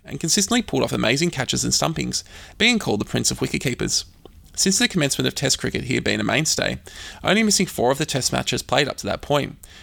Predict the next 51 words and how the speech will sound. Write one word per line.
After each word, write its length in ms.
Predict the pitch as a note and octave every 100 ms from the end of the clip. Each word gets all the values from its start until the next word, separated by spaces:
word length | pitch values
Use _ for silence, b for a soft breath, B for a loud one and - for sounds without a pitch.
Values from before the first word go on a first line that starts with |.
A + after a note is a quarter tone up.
| B
three 200 | - F#3+
in 60 | C#3+
the 60 |
summer 200 | A2+ A#2
of 100 | A2+
eighteen 280 | A2+ A#2+ A#2+
eighty-four 380 | A2 A#2+ A#2+ A#2
eighty-five 520 | A#2+ - - A1+ -
due 120 | - -
to 100 | A#2
disputes 420 | A2+ - A2+ -
with 100 | A#2+
the 60 |
board. 320 | - A#2+ C3 B2 - - B B B
He'd 140 | - F#3
taken 240 | F3 G3
on 80 | A3+
the 80 | A3+
captaincy 400 | D#3 - D3+ C#3+
with 120 | C3+
some 180 | C3 C3+
success, 560 | - - C3 - - -
although 120 | B2+
he 40 | C3
was 120 | C3
an 100 | C3+
inveterate 420 | C3 D3 G3 -
worrier 300 | A#2+ A2+ G#2+
that 140 | -
often 200 | - -
put 120 | E3 D#3+
his 120 | -
teammates 400 | B2+ G3+ G#3 -
ill 160 | A2+
at 80 | G#2
ease. 340 | A#2 B2 - - - B B B
His 160 | - F#3+
skills 220 | - A3
had 120 | A3+
faded 260 | - A#2 B2
as 120 | A#2+
he 80 | B2
approached 320 | - G#2 -
forty, 420 | - A2 G2+ C3 - -
but 60 | D3
he 20 |
was 100 | C#3
still 220 | - G3+
a 60 | A3+
first-choice 480 | - B2 - A#2
selection 460 | - A2+ - - A#2+